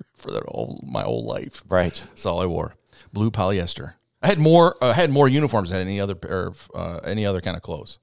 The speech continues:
Speaker 2: Really?
Speaker 1: Oh my gosh. My wife and I, when we finally wrapped up everything with the Salvation Army, I had, like, thirty white shirts with epaulets, you know, that
Speaker 2: Okay.
Speaker 1: you wear to, to signify what rank you are. And I had five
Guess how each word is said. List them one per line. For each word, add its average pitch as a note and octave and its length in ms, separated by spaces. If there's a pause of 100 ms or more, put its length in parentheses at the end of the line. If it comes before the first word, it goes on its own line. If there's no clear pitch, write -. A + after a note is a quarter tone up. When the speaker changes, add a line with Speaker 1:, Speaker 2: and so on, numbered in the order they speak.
Speaker 2:
Really? E3 240 (160)
Speaker 1:
Oh A2 160
my E2+ 120
gosh. - 260 (460)
My A#2+ 140
wife B2 260
and A2 80
I, F#2+ 120
when F2+ 220
we G#2+ 300
finally A2+ 560
wrapped G2 340
up G2+ 120
everything F#2+ 320
with F2 100
the F2 60
Salvation F2+ 340
Army, E2+ 260 (420)
I G#2+ 140
had, G2+ 340 (100)
like, F#2+ 220
thirty B2+ 560
white G2 320
shirts G2 300
with F#2+ 140
epaulets, F#2+ 440
you F#2+ 60
know, F#2 300 (120)
that G#2+ 120
Speaker 2:
Okay. G#2+ 160
Speaker 1:
you F#2+ 60
wear F#2 300 (320)
to, F2+ 220 (200)
to - 100
signify F#2 400
what F2 200
rank F2+ 220
you E2+ 100
are. E2 120 (580)
And G#2+ 260
I G2 80
had F#2+ 400
five F#2+ 760